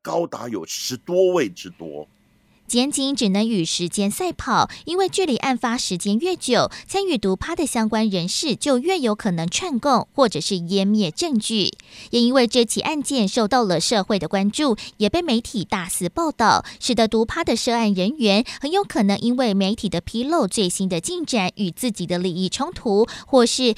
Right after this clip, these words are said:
Speaker 2: 害怕自己被社会批判而躲藏起来，也让警方担心会因此错过送验相关人士毛发和尿液的黄金时间。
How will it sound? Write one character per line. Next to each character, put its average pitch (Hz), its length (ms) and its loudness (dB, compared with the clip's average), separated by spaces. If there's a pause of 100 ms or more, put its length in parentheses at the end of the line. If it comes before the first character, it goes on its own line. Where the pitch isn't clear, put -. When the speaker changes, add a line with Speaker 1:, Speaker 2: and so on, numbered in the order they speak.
(100)
Speaker 2:
害 359 140 0
怕 370 180 0
自 359 140 -2
己 190 160 -4
被 202 160 0
社 190 240 0
会 185 160 -2
批 202 180 -4
判 302 360 -4
而 190 160 0
躲 - 260 -2
藏 202 260 -4
起 214 200 -2
来， 175 320 0 (180)
也 208 100 2
让 233 220 4
警 185 180 0
方 208 240 2
担 233 200 2
心 269 280 -2 (200)
会 359 100 0
因 381 240 -4
此 - 180 -2
错 294 240 -2
过 247 240 2
送 226 280 0
验 208 160 2
相 220 200 0
关 226 220 2
人 180 160 0
士 196 160 -4
毛 185 240 2
发 330 220 0
和 202 300 0
尿 202 200 2
液 202 100 -2
的 175 160 -2
黄 180 320 -2
金 202 220 0
时 - 160 -4
间。 160 60 -10